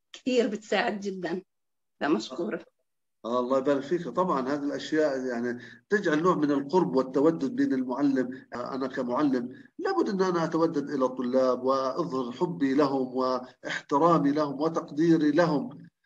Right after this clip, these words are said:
Speaker 2: كما أنا أظهر احترام وتقدير للطلاب، لابد أيضا في المقابل أن أظهر تقديري وبري لشيخي وفضله علي، ولا أنكر هذا الفضل. كما قلت، للأسف الشديد البعض ينكر هذا الفضل ولا يعني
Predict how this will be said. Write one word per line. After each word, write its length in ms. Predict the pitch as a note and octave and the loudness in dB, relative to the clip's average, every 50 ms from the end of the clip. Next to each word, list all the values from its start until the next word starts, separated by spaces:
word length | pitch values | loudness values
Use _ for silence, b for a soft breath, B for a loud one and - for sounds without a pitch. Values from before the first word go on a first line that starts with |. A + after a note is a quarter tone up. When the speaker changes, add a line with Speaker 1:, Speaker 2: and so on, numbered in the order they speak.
| _ _ _ _ _ | _ _ _ _ _
Speaker 2:
كما 300 | - A3+ A#3+ A#3+ A#3+ A#3 | 2 2 4 4 4 4
أنا 200 | A#3 A#3 A#3 B3 | 4 4 4 4
أظهر 320 | B3 G#3 G#3 G#3 F#3 F#3 - | 4 4 2 2 2 -2 -6
احترام 320 | - E3+ G3 G#3 G#3+ G#3 | -6 -2 0 2 2 2
وتقدير 380 | G3 F3+ F#3+ - - F#3 G3+ F#3+ F#3 | 0 -2 -4 -6 -2 0 0 0 0
للطلاب، 440 | F#3 F#3 F#3 G3 G#3 A#3 A3+ F#3 D#3+ | -2 -4 -2 0 0 0 0 2 4
لابد 300 | E3+ F3 E3+ F3+ F3+ F3 | 4 4 4 4 0 0
أيضا 320 | F#3+ F#3+ F3+ E3+ E3 E3 | 0 0 0 0 0 -2
في 60 | F3 G3+ | -2 -6
المقابل 500 | G#3 G#3 G3 - F#3 F3 D#3+ D#3+ D#3+ D#3+ | -6 -6 -4 -2 0 0 2 2 0 -2
أن 100 | D#3 D#3 D3+ | -4 -8 -8
أظهر 340 | - F#3 E3+ D3 D3+ D3 C#3 | -6 -6 -4 -2 -2 -4 -2
تقديري 560 | - - C#3 - C3 C3 C#3 C#3+ C#3+ C#3 C3+ | -4 -6 -8 -6 -4 0 2 4 4 4 4
وبري 540 | C3 C3 C3 C3 F#3 F#3+ E3+ D3+ C#3+ C3+ B2 | 2 2 2 2 2 0 2 0 0 0 0
لشيخي 640 | B2 B2+ - - D#3 C#3 B2+ - - B2 A#2 - - _ _ _ _ _ | 0 -2 -2 0 0 0 0 -2 -6 -8 -8 -8 -10 _ _ _ _ _
وفضله 1040 | C3+ C3+ C#3 C#3 C3 B2+ - - - - - - - - C#3+ C#3 D3 C#3 C#3 C#3 C#3 - _ _ | 2 4 6 6 6 4 0 -4 -10 0 2 2 2 2 2 0 0 0 0 -2 -6 -12 _ _
علي، 440 | - B2+ D3 D3+ D3+ C#3 A#2+ A#2+ - - _ _ _ - | -2 2 4 4 4 4 2 0 -6 -12 _ _ _ 4
ولا 260 | B3+ C#4+ D4+ C4+ B3+ | 6 6 6 6 4
أنكر 200 | G3+ - G3+ F3 | 2 0 2 4
هذا 200 | F3+ F3+ E3 D#3+ | 6 6 4 4
الفضل. 540 | D3 C#3+ - E3 C#3 C#3 D3 D3+ E3+ - - - | 2 0 -2 -4 -2 -2 -4 -6 -6 -10 -10 -8
كما 200 | - F#3+ G3 F#3 | -2 0 0 0
قلت، 240 | F#3 G#3+ G#3 - F#3 | 0 0 -4 -4 -6
للأسف 300 | F3 F#3 G3 F#3 E3 D3 | -8 -8 -8 -8 -10 -8
الشديد 340 | - - D#3+ F3 E3 D3 | -8 -6 -4 -4 -4 -4
البعض 420 | D3+ C#3+ C#3 E3 D#3+ D#3 D3 C#3+ G3 | -4 -2 0 0 0 0 -2 -4 -6
ينكر 280 | G#3 F#3+ - - D3 | -6 -6 -4 -4 -4
هذا 360 | B2 A#2 B2 C3+ C#3+ C3 C3+ B2+ | -4 -4 -4 -6 -4 -4 -4 -6
الفضل 400 | A#2 A#2+ C#3+ C#3 B2+ C3 A#2+ A#2 | -6 -8 -8 -8 -6 -6 -6 -4
ولا 580 | A#2 B2+ C3 B2+ C3 B2+ B2+ B2 B2 A#2+ - - | -4 -2 -2 -2 -2 -2 -2 -4 -6 -8 -8 -8
يعني 640 | A#2+ A#2+ A#2 A2+ A2+ A2+ A#2 A#2 A#2+ B2 C3 B2+ | -6 -6 -6 -6 -8 -8 -10 -10 -10 -12 -14 -14